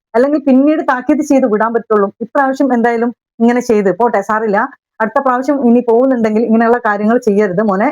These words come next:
ഇത് ഇന്ന ഇന്ന കാര്യമാണ്, അല്ല മോളെ, ഇത് ഇങ്ങനെയൊക്കെയുള്ള കാര്യങ്ങളാണ്, ഇത് വളരെ സൂക്ഷിച്ചിട്ട് ചെയ്യണം, ഇത് ഇങ്ങനെ ചെയ്യാൻ പാടില്ലാത്തതാണ്, ഇത് നമുക്ക് ഭാവിയിൽ ദോഷമാണ്, അങ്ങനെയൊക്കെയുള്ള കാര്യങ്ങൾ നമുക്ക്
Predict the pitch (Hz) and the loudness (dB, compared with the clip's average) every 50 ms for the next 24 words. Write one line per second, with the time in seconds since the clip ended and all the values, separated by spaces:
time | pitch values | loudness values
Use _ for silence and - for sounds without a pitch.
0 | - 208 190 247 233 214 240 247 233 254 277 247 208 185 190 190 196 196 185 196 | 0 0 2 2 2 2 2 2 2 2 2 0 0 0 0 -2 -2 0 -2 -2
1 | 196 185 190 196 220 269 269 - 196 214 220 214 226 247 240 - 226 214 214 202 | 0 0 0 0 0 -2 -4 -2 0 0 2 2 0 0 0 0 -2 -2 0 -2
2 | 202 180 180 208 214 208 190 185 202 262 311 - _ _ _ _ _ - 254 277 | -2 -2 -2 -2 0 0 0 0 -2 -4 -6 -6 _ _ _ _ _ 0 0 2
3 | 269 247 233 233 240 247 - 226 202 - - 220 - 254 220 - 254 202 196 202 | 2 2 0 -2 -4 -4 -2 -4 -4 -2 -4 -4 -4 -4 -4 -2 -2 -2 0 0
4 | 208 247 277 226 214 214 202 214 220 208 - 202 196 208 208 - 190 190 202 233 | -2 -2 0 0 0 2 2 0 -2 -2 -2 -2 -2 -2 -2 -2 -2 0 0 0
5 | 254 220 202 196 180 202 185 185 196 233 254 240 220 202 190 190 185 214 196 190 | -2 -2 -2 -2 0 0 0 0 0 -2 -2 -2 -2 -2 -2 -4 -6 -4 -2 -2
6 | 190 190 185 208 214 220 190 180 185 202 - - - 190 190 196 226 - - 247 | 0 0 0 0 -2 0 0 0 -2 -2 -4 -4 -6 -4 -4 -6 -6 -6 -2 -2
7 | 277 285 277 311 302 320 311 320 311 294 320 330 330 320 311 302 294 330 | -2 0 0 0 0 0 2 0 0 0 0 0 0 0 -2 -4 -4 -4